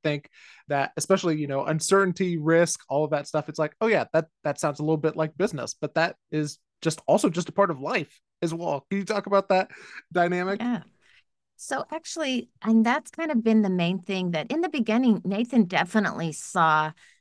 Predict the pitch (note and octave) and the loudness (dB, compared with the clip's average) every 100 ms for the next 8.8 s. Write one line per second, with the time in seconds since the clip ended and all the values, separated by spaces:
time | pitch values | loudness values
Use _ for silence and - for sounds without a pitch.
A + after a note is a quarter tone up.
0 | - F3+ - F#3 F3+ F3 E3+ E3 - - | -6 -6 0 2 2 4 2 2 -2 0
1 | D#3+ D3 C#3+ C3+ B2+ _ _ G3 G#3 A3 | 4 4 2 0 -6 _ _ 0 2 4
2 | G#3 G3 F3 D#3 - A#3 G#3 G3+ F3 E3+ | 2 0 -2 -4 -4 0 2 0 -2 0
3 | F3 F3 E3+ D#3 E3 E3+ E3+ E3+ D#3+ D#3+ | 0 0 -2 -2 -2 0 0 0 -2 -6
4 | D#3 F#3 F#3 F3+ F3+ - _ _ _ A3+ | -4 -2 -2 -2 -6 -16 _ _ _ -2
5 | A#3+ - G#3+ F3+ F3+ E3 D#3+ F3+ F3+ F#3 | -2 2 2 4 4 4 2 0 0 0
6 | F3+ G3+ G3 G3 - B3+ B3 A3+ A#3+ A3+ | 0 0 2 0 0 2 2 0 2 2
7 | A3+ G3+ F3+ A#3 C4 A#3 - E3+ E3 - | 2 -2 0 -2 0 -2 2 2 2 0
8 | F#3+ F3+ D#3+ D#3+ F#3+ A3 D#3+ D3 | 0 2 0 -2 2 2 2 -4